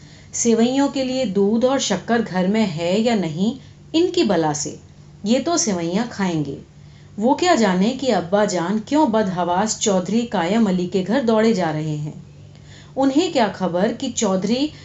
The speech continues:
آنکھیں بدل لیں تو یہ ساری عید محرم ہو جائے۔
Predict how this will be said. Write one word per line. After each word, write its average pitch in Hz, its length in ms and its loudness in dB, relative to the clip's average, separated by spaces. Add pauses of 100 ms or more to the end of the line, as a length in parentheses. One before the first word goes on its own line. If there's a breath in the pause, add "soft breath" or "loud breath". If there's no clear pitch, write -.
(160 loud breath)
آنکھیں 202 380 -2
بدل 185 280 2
لیں 190 340 2
تو 277 60 -4
یہ 247 140 -2
ساری 226 380 0
عید 233 380 0
محرم 180 500 -2
ہو 160 120 -4
جائے۔ 185 340 0